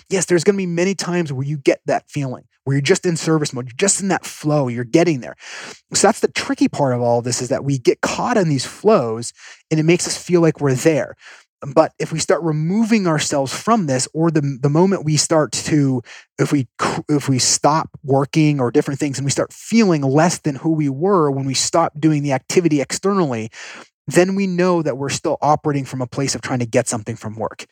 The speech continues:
right? Now, um, understanding that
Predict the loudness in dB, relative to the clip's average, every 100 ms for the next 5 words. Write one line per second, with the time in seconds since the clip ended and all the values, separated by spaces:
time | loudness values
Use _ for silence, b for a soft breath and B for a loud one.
0 | _ 0 0 0 B B B B B B
1 | B _ _ 4 4 2 -8 -10 -6 -2
2 | -2 -4 -8 -18 _ _ -6 -6 -6 -6
3 | 2 6 6 4 0 -4 -6 -8